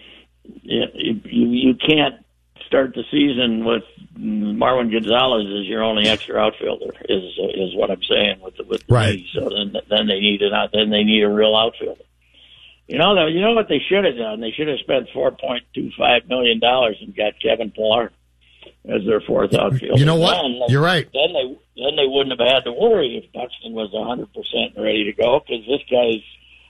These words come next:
Speaker 1: he's not as good as Buxton in center field, but he's next. <laughs> You know,
Speaker 2: Yeah.
Speaker 1: he's next as far as center fielder, but he ended up going to Boston. So, uh, uh, that's, uh,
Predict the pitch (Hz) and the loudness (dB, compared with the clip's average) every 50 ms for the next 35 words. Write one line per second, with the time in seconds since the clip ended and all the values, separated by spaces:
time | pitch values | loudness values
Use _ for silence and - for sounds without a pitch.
0 | _ _ _ - 120 120 131 147 143 147 147 131 107 143 143 135 135 127 - 208 | _ _ _ -8 -4 2 2 4 4 4 2 0 2 0 0 0 0 0 0 2
1 | 254 262 208 - - 143 143 139 131 - 160 147 135 139 127 - 127 131 127 131 | 0 0 0 -4 -10 -10 -10 -10 -10 -6 -4 -4 -2 -2 -4 -6 -6 -4 -2 -2
2 | 147 143 - 151 160 160 151 160 151 - - 175 208 190 - - - - - - | -4 -4 0 0 2 2 2 0 -2 -2 0 2 2 2 0 -4 -8 -14 -14 -14
3 | - - - _ _ - - - - - - - 254 - - - - 139 143 165 | -16 -18 -18 _ _ -20 -20 -20 -20 -18 -8 -4 0 0 0 0 2 2 2 4
4 | 156 123 98 85 - - - 170 185 190 156 - - - - _ _ _ _ - | 2 2 0 -2 -6 -8 -8 -4 -2 -2 -2 -4 -6 -18 -20 _ _ _ _ -20
5 | - - - - _ - 117 113 110 - - 127 127 120 120 113 107 - - 123 | -20 -20 -20 -20 _ -10 -10 -10 -10 -8 -4 0 2 2 2 0 -2 -2 -4 -2
6 | 120 117 110 - - 120 113 113 113 113 113 110 - 107 107 117 147 147 131 123 | 0 0 -2 -2 -2 -2 0 2 2 2 2 2 2 2 2 4 2 2 4 4
7 | 123 117 113 - - 117 113 113 110 110 104 - 117 120 123 - - - - - | 4 2 2 0 0 -2 0 0 0 -2 -2 0 0 2 2 0 -4 -6 -10 -12
8 | - - - - - - - - - - - - - - - - _ _ _ _ | -12 -12 -12 -14 -14 -8 -6 -4 -4 -4 -4 -4 -4 -6 -8 -10 _ _ _ _
9 | - - - - - - _ _ - - 110 101 98 98 92 90 90 82 87 - | -20 -20 -20 -20 -20 -20 _ _ -12 -6 -2 0 2 2 2 0 -2 -2 -4 -6
10 | - _ _ _ _ _ - - 104 104 - - - - - - - - - - | -8 _ _ _ _ _ -6 -2 -2 -2 -4 -6 -14 -14 -6 -2 0 0 2 2
11 | - - - - | 0 -2 -4 -6